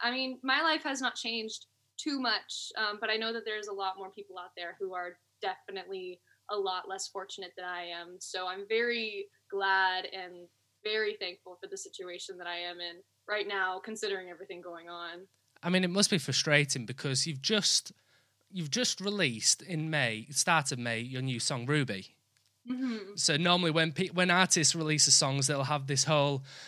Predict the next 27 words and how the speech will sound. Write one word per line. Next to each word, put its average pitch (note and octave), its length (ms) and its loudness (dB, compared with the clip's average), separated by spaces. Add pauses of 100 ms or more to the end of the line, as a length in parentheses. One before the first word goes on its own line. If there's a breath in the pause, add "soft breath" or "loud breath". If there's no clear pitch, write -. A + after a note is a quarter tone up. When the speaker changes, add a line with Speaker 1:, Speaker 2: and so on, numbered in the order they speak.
(180 loud breath)
Speaker 2:
you D#3 60 -2
know, C#3+ 160 8
th-, C#3 140 -6
they'll D#3+ 320 2
go F3 220 6
out D3+ 360 6
and C3 180 2
promote D#3 380 4
the D3+ 80 4
song C#3 440 6
and C3 240 0
play E3 300 2
as C#3 100 0
many D#3 280 0
little D3 460 -4
gigs D3 340 0
as C#3 160 0
you C#3 100 -2
can D3+ 460 2
and B2 240 -4 (240 loud breath)
just - 160 -2
get A#3+ 100 4
it G3+ 120 2
out F#3 300 4
there. A#2 360 -2 (500)
Has G#3+ 160 4
that B3+ 200 4